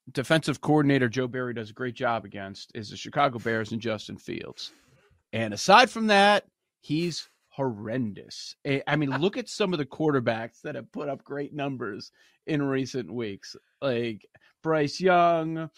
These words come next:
the combination of Hall and Mullins, Tommy DeVito, like, guys that can't even play in the league are still putting up points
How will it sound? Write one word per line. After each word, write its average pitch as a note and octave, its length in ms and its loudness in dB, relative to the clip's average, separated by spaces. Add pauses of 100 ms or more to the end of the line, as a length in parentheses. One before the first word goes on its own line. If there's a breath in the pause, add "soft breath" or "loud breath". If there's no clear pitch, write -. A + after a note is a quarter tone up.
(200 soft breath)
the C#3+ 80 -2
combination D3 640 6
of C3+ 80 2
Hall C#3+ 320 6
and B2+ 140 0
Mullins, D3+ 720 -2 (260 soft breath)
Tommy D#3+ 380 -4
DeVito, D3+ 920 0 (140)
like, F3 120 -4
guys A3+ 220 4
that F#3 80 -2
can't F#3 200 0
even C#3+ 220 -6
play C#3+ 240 -8
in A#2+ 100 -6
the A2 60 -10
league G#2+ 340 -6 (280)
are B2 80 -6
still B2 300 0
putting A#2 260 -6
up - 140 -6
points A2 480 -10